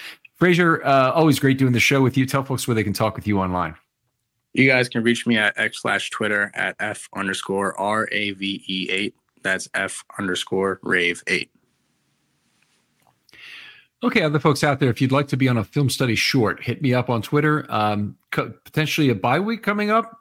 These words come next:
Speaker 1: Even if it's not, we've got an off season coming up at some point, and I'd love to talk to you then about whatever you're passionate about. And this is that time of the year where it's good to get that multi-part episode in. So you wanna talk about some evolution of the game or some,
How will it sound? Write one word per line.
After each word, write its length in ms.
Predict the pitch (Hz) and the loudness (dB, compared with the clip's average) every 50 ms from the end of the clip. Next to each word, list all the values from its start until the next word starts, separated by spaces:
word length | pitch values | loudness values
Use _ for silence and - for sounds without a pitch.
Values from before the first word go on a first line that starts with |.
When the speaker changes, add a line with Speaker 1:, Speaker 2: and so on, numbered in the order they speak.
| _ _ | _ _
Speaker 1:
Even 260 | 101 110 113 117 117 | -2 -2 -2 0 0
if 100 | 117 110 | -2 -2
it's 180 | 120 110 - - | -2 -4 -2 0
not, 280 | 147 165 185 185 - _ - | 2 2 2 2 0 _ -4
we've 100 | 120 110 | -4 -2
got 140 | 107 117 107 | 0 0 0
an 80 | 107 113 | 0 -2
off 160 | 113 113 - | -2 -2 -2
season 400 | - - 156 165 151 151 165 143 | -2 0 2 2 2 2 0 0
coming 260 | 135 147 147 143 135 | 0 -2 -2 0 -2
up 100 | 131 127 | -2 -4
at 80 | 208 196 | -4 -6
some 240 | - 165 175 170 | -2 -2 0 -2
point, 320 | 156 - 175 165 156 156 160 _ - - - - - _ - | -2 0 0 0 0 0 -2 _ -18 -20 -20 -20 -20 _ -4
and 160 | 110 110 107 | -2 -2 -2
I'd 80 | 107 107 | -2 -2
love 180 | 113 117 104 | -2 -2 -2
to 80 | 104 104 | -4 -4
talk 240 | - 123 117 107 - | -2 0 -2 -2 0
to 80 | 120 | -2
you 60 | 110 | -2
then 220 | 101 107 110 113 113 | 0 0 0 0 0
about 280 | 107 98 110 101 - | 0 -2 -2 -4 -2
whatever 280 | 127 170 233 294 277 262 | -4 -4 -2 -2 0 0
you're 160 | 240 220 196 | 0 0 0
passionate 500 | 160 - 160 151 143 - - 139 123 113 | -2 0 0 0 0 0 -2 -4 -4 -4
about. 380 | 104 90 107 95 85 82 - _ - | -2 -2 -2 -2 -2 -4 -6 _ -4
And 120 | 110 117 | -2 0
this 160 | 175 226 - - | 0 0 0 0
is 120 | 247 175 | 0 2
that 180 | 190 185 185 - | 2 0 0 0
time 220 | - 160 151 151 | -2 -2 0 0
of 80 | 147 139 | 2 2
the 60 | 135 | 4
year 120 | 131 127 | 4 4
where 140 | 120 120 117 | 2 0 0
it's 100 | 107 - | -2 -4
good 420 | - - 127 123 120 110 104 - - | -2 0 0 0 0 -2 -4 -8 -8
to 80 | - 110 | -6 -2
get 160 | 123 120 - | -2 -2 -2
that 180 | 123 110 - 110 | -2 -6 -4 -2
multi-part 880 | 107 110 117 123 131 131 - 127 120 113 _ - - 131 123 117 - _ - | -2 0 0 0 -2 0 0 -2 -2 -2 _ -8 -4 -2 0 0 -2 _ -8
episode 540 | 104 87 - - 95 - - 101 92 90 90 | -8 -8 -6 -6 -8 -4 -4 -4 -4 -4 -4
in. 220 | 85 76 76 78 _ _ - - - - _ _ | -6 -8 -10 -12 _ _ -20 -20 -20 -20 _ _
So 160 | - - 123 | -6 -2 0
you 140 | 127 160 196 | 2 2 2
wanna 220 | 262 269 240 190 | 2 0 0 0
talk 280 | - - 180 - - - | 0 0 0 0 0 -2
about 240 | 143 147 139 127 | 0 0 0 0
some 240 | - - 139 135 131 127 | 0 -2 -2 -2 -2 -2
evolution 580 | 120 120 127 131 123 123 127 117 - - 131 | -2 -2 0 0 2 2 2 0 0 0 -2
of 60 | 117 | 0
the 80 | 110 110 | -2 -2
game 520 | 101 - 120 117 117 117 117 110 104 101 | -2 -2 -2 0 0 0 0 -2 -2 -2
or 80 | 101 98 | -4 -4
some, 440 | 95 - - 120 113 113 113 107 | -4 -4 -4 -2 -2 -2 -2 -4